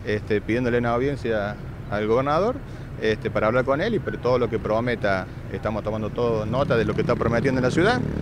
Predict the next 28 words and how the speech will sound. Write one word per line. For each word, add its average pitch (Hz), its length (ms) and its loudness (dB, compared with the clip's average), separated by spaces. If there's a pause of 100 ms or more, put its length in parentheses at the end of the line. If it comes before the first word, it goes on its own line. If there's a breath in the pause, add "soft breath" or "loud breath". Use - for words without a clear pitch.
(280)
para 113 160 4
ir 123 80 8
a 120 40 8
decirle 170 360 6
que 120 80 2
después 110 240 2
cumpla, 127 340 0
después 107 260 0
del, 104 80 0 (580)
eh, 101 100 -2
cuando 101 240 0
él 104 80 2
sea 107 180 2
gobernador. 131 460 4 (200)
Eh, 98 60 -2
nosotros 101 760 0
estamos, 104 480 0 (320)
eh, 92 80 -4
siempre 117 280 0
trabajando 104 600 4 (440 loud breath)
con 113 100 4
el 110 80 4
gobierno 123 240 8
nacional. 185 400 4 (460)
Ustedes 113 400 4
han 110 100 2
visto, 113 500 2 (220)
este, 98 760 0